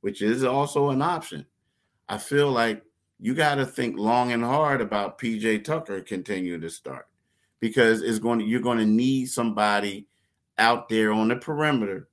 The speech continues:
Maybe you have to probably get a three guard offense.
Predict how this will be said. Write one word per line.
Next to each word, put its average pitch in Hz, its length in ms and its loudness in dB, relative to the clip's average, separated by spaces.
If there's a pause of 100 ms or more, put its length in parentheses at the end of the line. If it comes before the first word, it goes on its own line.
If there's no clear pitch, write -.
(460)
Maybe 104 200 -2
you 104 100 0
have 107 160 0
to 110 80 -4
probably 110 400 2
get 120 160 2
a 117 40 0
three 123 280 -2
guard 131 340 2
offense. 135 720 0